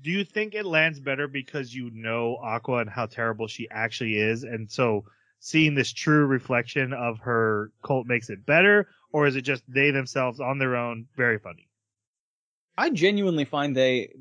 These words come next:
Speaker 2: themselves on their own very, very funny. It probably helps, but I really do. Like,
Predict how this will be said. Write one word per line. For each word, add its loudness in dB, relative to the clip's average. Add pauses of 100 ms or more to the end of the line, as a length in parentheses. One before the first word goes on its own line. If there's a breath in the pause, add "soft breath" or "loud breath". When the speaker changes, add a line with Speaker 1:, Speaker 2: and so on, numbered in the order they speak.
Speaker 2:
themselves 2 (100)
on 2
their 2
own -2
very, 0
very 2
funny. -8 (520)
It 2
probably 4
helps, 0
but 2 (960)
I 4
really 2
do. -4
Like, -2